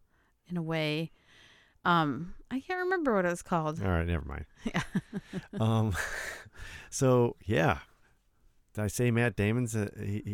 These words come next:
Speaker 2: he's, he's immune to this?
Speaker 1: You did.
Speaker 2: All right.
Speaker 1: Yeah.
Speaker 2: So, one thing,
Speaker 1: So
Speaker 2: like
Speaker 1: you're jumping, this movie is, like, jumping all over because you're, you're following, like, the C D C, like, someone tracking down the source of, like, where it came from,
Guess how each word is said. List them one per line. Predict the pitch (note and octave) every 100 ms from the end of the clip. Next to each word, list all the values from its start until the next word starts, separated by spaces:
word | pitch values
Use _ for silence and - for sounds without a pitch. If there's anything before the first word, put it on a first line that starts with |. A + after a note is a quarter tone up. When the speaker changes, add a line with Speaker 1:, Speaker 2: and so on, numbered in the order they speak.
| G#2
Speaker 2:
he's, | G#2 G2 -
he's | F#2+ G2+
immune | G2 F#2+ G#2
to | A#2+
this? | B2 C3+ C3 D4+ -
Speaker 1:
You | G#3 G3 G3+ G3+
did. | F3+ D3+ E3+ A3
Speaker 2:
All | B2+
right. | F3+ - - -
Speaker 1:
Yeah. | E2+
Speaker 2:
So, | - G3 B2+ - - - - -
one | G#3 G#3+
thing, | G3+ F3
Speaker 1:
So | D3+
Speaker 2:
like | E4 D#4
Speaker 1:
you're | E4+
jumping, | D4 D4 C4 B3 G#3+ -
this | G3+ C#4 -
movie | B3 A3
is, | G#3
like, | F#3+ D#3+
jumping | F3 E3 D#3+ E3
all | D#3+ D#3+
over | - - E3+
because | F3+ G3+ F3+
you're, | F#3+ F3+ F#3+
you're | G3+
following, | F#3+ C4+ C4+ C4 A#3
like, | G#3 F3
the | F#3
C | - F3+
D | D3
C, | F#3+ - D4 C4+ C4+ - - - -
like, | F#3+ -
someone | - G3 F#3+ F3+
tracking | - F3+ F#3 F3+
down | E3+ D#3+ E3
the | D#3+
source | - - F#3+ G3 G3+
of, | F#3+ F3
like, | E3 -
where | D#3
it | -
came | B3+ C4+ C4
from, | C4 A#3+ A#3+ A#3 A#3